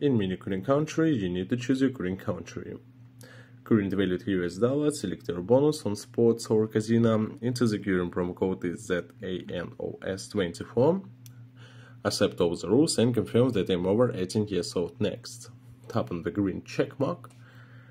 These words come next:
and wait loading for the captcha. Yeah, I'm not a robot. Crosswalks. It will be the guys, I think, and fast.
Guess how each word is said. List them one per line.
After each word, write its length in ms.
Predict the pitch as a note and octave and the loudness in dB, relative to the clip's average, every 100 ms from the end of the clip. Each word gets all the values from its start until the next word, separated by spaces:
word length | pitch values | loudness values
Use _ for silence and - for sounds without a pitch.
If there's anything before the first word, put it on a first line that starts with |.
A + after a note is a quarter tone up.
| - - - | -20 -20 -4
and 280 | A#2 C#3 C3+ | 2 4 4
wait 280 | G2 F#2+ - | 2 2 2
loading 340 | F#2 F#2 G#2 | 0 2 2
for 180 | A2 F#2 | 0 -2
the 80 | F2+ | -4
captcha. 480 | - A2 - - - - - - - - - - - - - - - | -4 -6 -6 -12 -14 -16 -20 -20 -20 -20 -20 -20 -20 -20 -20 -20 -12
Yeah, 200 | E2+ - - - - - | -10 -10 -12 -20 -20 -12
I'm 180 | A#2 G#2 | -8 -6
not 200 | F2 - | -6 -6
a 40 | A#2 | -4
robot. 320 | C#3+ E3 E3 | 0 0 -2
Crosswalks. 1200 | - - - - B2+ A#2+ C3 C#3 C#3+ - - - - - - - - - - - - - - - | -12 -12 -10 -6 -6 -2 2 2 2 -6 -12 -14 -20 -20 -20 -20 -20 -20 -20 -20 -20 -20 -20 -6
It 200 | A#2 A#2 | -4 -2
will 200 | G2+ G2+ | 0 0
be 140 | G2 G2 | 2 0
the 120 | F#2+ | 0
guys, 360 | F2+ F2 E2+ F#2 | -2 -2 -4 -6
I 80 | |
think, 680 | F#2 - - - - G1+ - - - - - - - | -8 -8 -8 -8 -8 -12 -14 -20 -20 -20 -20 -20 -14
and 200 | - - | -14 -12
fast. 560 | - F#2 - - - | -8 -8 -8 -16 -18